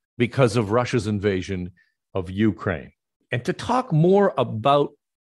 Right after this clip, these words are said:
corporate responsibility, corporate response, and, and what does it mean, I'm pleased to welcome to the program Doctor Douglas Schuler, who is Associate Professor of Business and Public Policy at Jones Graduate School of Business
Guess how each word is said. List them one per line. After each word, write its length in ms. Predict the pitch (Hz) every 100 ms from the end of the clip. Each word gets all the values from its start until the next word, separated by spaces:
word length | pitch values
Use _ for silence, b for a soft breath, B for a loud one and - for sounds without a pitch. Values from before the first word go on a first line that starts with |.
| _ -
corporate 440 | - 202 202 202
responsibility, 1040 | 180 160 - 147 139 - 127 131 131 135 _ -
corporate 440 | - 185 185 185
response, 680 | 147 123 - 147 143 120 -
and, 200 | 104 113 -
and 220 | 131 123
what 200 | 240 277
does 180 | 262 156
it 200 | 160 -
mean, 540 | 139 170 139 71 104 - _ _ _ _ _ _ _
I'm 100 | -
pleased 240 | 92 160 -
to 60 |
welcome 260 | 123 120 110
to 60 |
the 60 | 98
program 360 | 113 107 104 95
Doctor 320 | 104 - 101
Douglas 500 | 87 117 110 110 - -
Schuler, 500 | - - 135 98 85
who 80 | 98
is 100 | 95
Associate 500 | - 185 175 208 208
Professor 440 | 147 165 139 156
of 420 | - 117 107 107
Business 460 | 147 156 175 175 -
and 120 | 92
Public 400 | 135 139 127 -
Policy 560 | - 123 139 - 180 - b b b b
at 200 | - 85
Jones 320 | 90 110 113 82
Graduate 560 | 92 117 165 156 160
School 500 | - - 147 151 180
of 140 | 139 120
Business 420 | 160 127 135